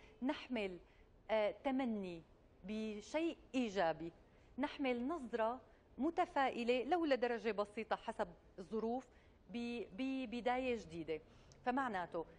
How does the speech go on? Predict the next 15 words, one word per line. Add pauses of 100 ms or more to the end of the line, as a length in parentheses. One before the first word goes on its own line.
(220)
نتشارك
جميعًا (320)
بالتمني، (280)
لكن
وين
بنختلف
وين، (120)
آم،
بنتفاوت (120)
بعدين
بموضوع
التنفيذ
والوصول
إلى
أهدافنا؟